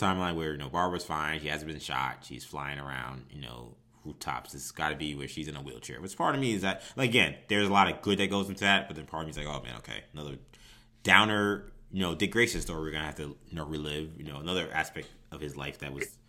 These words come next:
probably terrible, seeing someone so close to him be paralyzed. Uh, but I do feel like this team was probably, if she is gonna be, like, kinda working with them, I mean, I think the team is probably missing, like, that kinda, like, person,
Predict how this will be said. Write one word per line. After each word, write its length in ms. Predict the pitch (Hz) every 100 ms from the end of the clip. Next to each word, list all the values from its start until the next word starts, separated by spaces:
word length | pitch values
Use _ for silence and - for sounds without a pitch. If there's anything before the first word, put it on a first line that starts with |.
| -
probably 280 | - 80 76
terrible, 540 | - 73 69 69 69 - _ -
seeing 240 | - 78
someone 260 | 71 73 71
so 100 | -
close 220 | 69 76
to 80 | 65
him 320 | 69 71 67 65 - _ _ _
be 120 | - 69
paralyzed. 720 | 73 69 69 67 69 - - _ _ - - - -
Uh, 460 | - 76 73 71 65 - - _ _ _ - - - - - - - - - - - -
but 240 | 190 196
I 80 | 147
do 220 | 139 185
feel 280 | - 160 160
like 240 | 147 143
this 180 | 139 131
team 400 | - 139 143 131
was 160 | 113 113
probably, 680 | - 120 120 117 104 101 98
if 120 | 117
she 200 | - 113
is 100 | 107
gonna 120 | 101
be, 180 | 95 95
like, 180 | 87 -
kinda 200 | 92 82
working 260 | 82 95
with 140 | 120 120
them, 140 | 127
I 40 | 127
mean, 200 | 110 - - - - -
I 80 | 123
think 140 | 170
the 60 | 156
team 180 | 131 160
is 60 |
probably 260 | - 143 101
missing, 320 | 87 131 95
like, 140 | 85 87
that 160 | 85
kinda, 220 | 98 92
like, 400 | 85 78 - -
person, 640 | - 104 98 92 85 80